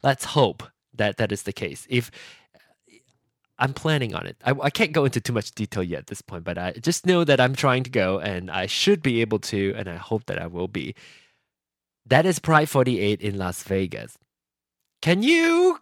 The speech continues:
imagine Pride forty-eight in Vegas? That requires more than just that, right? That I, I need to look for some sound effects or something. It is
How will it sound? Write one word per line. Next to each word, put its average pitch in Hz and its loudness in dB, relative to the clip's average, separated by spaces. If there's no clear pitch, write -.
imagine 165 4
Pride 147 -2
forty-eight 113 0
in 107 -4
Vegas? 98 -6
That 226 2
requires 113 0
more 131 2
than 104 -6
just 92 -8
that, 76 -6
right? 104 -4
That 123 -2
I, 110 -8
I 135 -2
need 170 -2
to 98 -4
look 117 -2
for 107 -4
some 101 -10
sound 107 -6
effects 107 -6
or 95 -16
something. 95 -10
It 120 -4
is 123 2